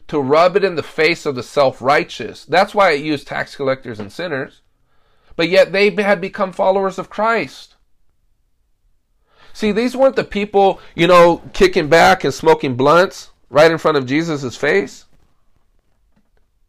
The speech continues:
They're like, you know, trying to roll a spliff.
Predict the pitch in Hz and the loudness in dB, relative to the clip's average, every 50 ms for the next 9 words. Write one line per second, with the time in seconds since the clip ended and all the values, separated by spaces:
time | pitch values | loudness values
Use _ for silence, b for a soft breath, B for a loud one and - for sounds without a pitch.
0 | _ _ _ _ _ _ _ _ _ _ _ _ _ _ _ _ _ _ _ - | _ _ _ _ _ _ _ _ _ _ _ _ _ _ _ _ _ _ _ -2
1 | 151 165 180 180 175 165 160 - - 147 151 160 160 160 156 151 156 - - 185 | 2 4 4 4 4 2 0 -2 -6 -6 -4 0 2 2 2 2 0 -2 -2 0
2 | 170 165 160 151 160 156 147 127 - - - - 143 151 160 190 196 - _ | 2 2 2 4 6 4 4 4 0 -6 -10 -8 -4 -4 -2 -4 -4 -8 _